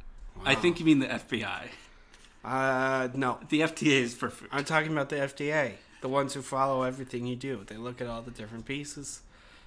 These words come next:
Speaker 2: they, all your different clicks on your
Speaker 1: Basically,
Speaker 2: phones.
Speaker 1: we'd be a criminal F B I.
Speaker 2: Uh, N S A.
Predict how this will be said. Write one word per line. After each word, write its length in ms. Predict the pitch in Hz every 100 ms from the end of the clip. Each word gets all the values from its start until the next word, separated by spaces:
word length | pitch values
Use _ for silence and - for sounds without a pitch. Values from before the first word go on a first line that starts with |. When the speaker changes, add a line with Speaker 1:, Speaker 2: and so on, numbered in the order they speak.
| -
Speaker 2:
they, 140 | - 131 - - - - 143
all 160 | 135
your 160 | 131 127
different 360 | 123 123 117 110
clicks 360 | - 143 - 127
on 120 | 117
your 100 | 107
Speaker 1:
Basically, 520 | 170 175 175 135 165
Speaker 2:
phones. 40 | 156
Speaker 1:
we'd 140 | 147
be 140 | 147
a 40 | 139
criminal 640 | 139 127 120 113 110 - - - - -
F 200 | 110 -
B 120 | 92
I. 200 | - - - - _ - - - - - -
Speaker 2:
Uh, 260 | 151 170 160 -
N 220 | 220 214
S 200 | 170 -
A. 100 | 123